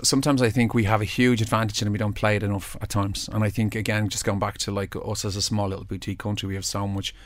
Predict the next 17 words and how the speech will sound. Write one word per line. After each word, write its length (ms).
more 160
to 100
give, 280
and 100
I 60
think 160
sometimes 400
our 80
message 400
can 320
be, 260
you 140
know, 260
a 60
lot 180
more 160
interesting. 560